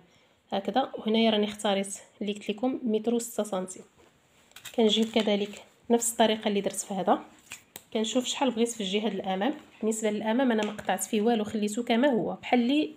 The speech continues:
خديته، خليت، آه، الثوب ديالي كما هو، ما نقص فيه والو في الجهه د الامام ولا حتى الخلف، حتى هو ما قطعت فيه والو. شنو كندير؟ كنجي في هاد الجهه هادي، نشوف هاد القيمه هادي نفسها،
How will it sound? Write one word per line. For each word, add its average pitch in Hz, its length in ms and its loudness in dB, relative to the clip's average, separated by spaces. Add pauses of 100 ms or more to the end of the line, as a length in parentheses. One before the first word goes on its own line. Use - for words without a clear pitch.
خديته، 226 480 -2 (320)
خليت، 247 420 0
آه، 226 300 4
الثوب 220 240 0
ديالي 240 280 2
كما 285 280 2
هو، 180 200 0
ما 202 100 -2
نقص - 340 -10
فيه 226 180 0
والو 247 240 2
في 247 80 -8
الجهه 208 200 0
د 196 40 -6
الامام 185 300 -4 (440)
ولا 233 200 4
حتى - 260 -4
الخلف، 196 360 -2
حتى - 200 -4
هو 233 80 4
ما 254 80 4
قطعت 202 300 -6
فيه 208 160 -4
والو. 175 220 -4 (460)
شنو 285 240 2
كندير؟ 185 380 2
كنجي 208 340 -4
في 214 100 -4
هاد 208 100 -2
الجهه 196 440 -4
هادي، 240 220 0 (1600)
نشوف 233 300 -2
هاد 220 120 4
القيمه 240 400 2
هادي 196 300 0
نفسها، 247 420 -2